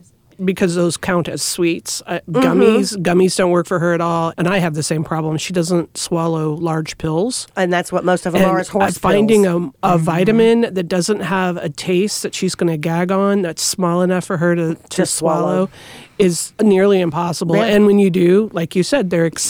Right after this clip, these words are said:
Speaker 1: expensive. So I try to get her to take a vitamin. So instead, I just go, "You like edamame? Edamame is a pretty decent food, although a little high in carbs. But eat all the edamame you want."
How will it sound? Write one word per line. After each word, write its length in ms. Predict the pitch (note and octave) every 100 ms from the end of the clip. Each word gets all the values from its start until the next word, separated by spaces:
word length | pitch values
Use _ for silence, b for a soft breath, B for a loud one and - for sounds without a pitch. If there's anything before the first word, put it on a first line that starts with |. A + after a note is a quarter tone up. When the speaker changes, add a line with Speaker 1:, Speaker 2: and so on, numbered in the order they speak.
| - -
Speaker 1:
expensive. 720 | F3+ C#4 - E3+ C3 - F#3+ D#3+
So 640 | - F#3+ F3+ F3 E3+ D#3+ -
I 100 | F#3+
try 520 | F#3 - E3+ E3 F3+
to 100 | A3
get 160 | A3 A#3+
her 100 | B3
to 100 | B3
take 240 | A3 A3+ A#3
a 60 |
vitamin. 800 | A#3 A3+ A#3 B3 A#3+ A#3+ A#3+ A3+ -
So 360 | G#3 F#3 F3+
instead, 440 | - F#3+ - F3+ F3
I 100 | E3+
just 220 | F3+ -
go, 180 | F#3+ F3
"You 160 | F3 F#3+
like 140 | F#3
edamame? 720 | A3 G3+ F#3+ F#3+ G3 G3 G#3 A#3
Edamame 500 | G#3 F#3+ F3+ F3+ F3
is 120 | F3
a 60 | F3
pretty 440 | - F#3 F3+ F3 -
decent 480 | F3 F3+ E3 F3 C#3+
food, 300 | E3+ E3+ F3
although 200 | E3+ E3
a 20 |
little 120 | D#3+
high 180 | D3+ E3
in 120 | D#3+ D#3
carbs. 380 | E3 E3 E3+ - B B B B -
But 360 | F#3 F3+ F3 - _ _ - _
eat 160 | A3+ G#3+
all 220 | F#3+ F3+
the 80 | F3+
edamame 440 | F3 F3 E3 E3+
you 120 | E3 D#3+
want." 280 | D#3+ -